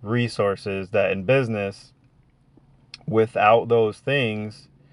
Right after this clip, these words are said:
you know, without at least two out of the three, uh, you've, you've got really nothing, right? If you've got enough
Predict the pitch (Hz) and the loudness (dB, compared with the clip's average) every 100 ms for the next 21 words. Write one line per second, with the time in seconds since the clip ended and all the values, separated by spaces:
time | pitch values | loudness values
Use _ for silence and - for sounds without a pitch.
0 | _ - - - - - - 110 107 101 | _ -20 -20 -20 -20 -20 -10 -4 0 2
1 | 104 104 110 117 127 98 117 123 - - | 0 0 4 6 6 2 -2 -6 -8 -6
2 | 131 123 113 104 95 87 107 120 107 95 | 0 4 4 2 -10 -10 -4 -2 -2 -4
3 | 101 101 98 98 101 90 98 92 127 120 | -10 -10 -8 -6 -8 -12 -14 -2 0 0
4 | 98 123 95 92 98 123 - 78 - _ | -2 -4 -4 -4 -2 -4 -8 -20 -20 _
5 | _ _ _ _ _ _ _ _ 95 101 | _ _ _ _ _ _ _ _ 0 0
6 | 107 - 101 107 104 117 120 127 127 120 | 0 -6 -10 -8 2 4 4 2 0 0
7 | - _ | -2 _